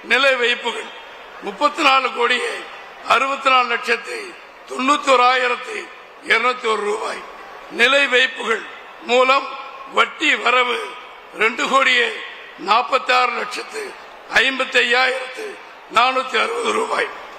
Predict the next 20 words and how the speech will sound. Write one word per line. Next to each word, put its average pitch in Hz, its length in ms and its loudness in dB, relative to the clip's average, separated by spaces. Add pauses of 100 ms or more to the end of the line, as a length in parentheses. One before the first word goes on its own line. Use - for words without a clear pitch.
(300)
கனரா 269 460 4
வங்கியில் 262 300 0
உள்ள 254 200 -8 (600)
நடப்பு 254 460 0
கணக்கின் - 760 -4
வங்கி 254 360 4
இருப்பு 247 420 -2 (680)
ஒரு 269 240 2
கோடியே 254 440 4 (560)
பன்னெண்டு 262 360 2
லட்சத்து 262 500 -4 (520)
தொண்ணூத்தி 269 460 2
நாலாயிரத்து 247 800 2 (480)
நானூத்தி 247 480 2
ஏழு 214 160 2
ரூபாய். - 340 -4 (580)
கழக 240 300 4 (720)
அண்ணா 269 380 2
தொழிற்சங்க 240 640 0
பேரவையில் - 540 -8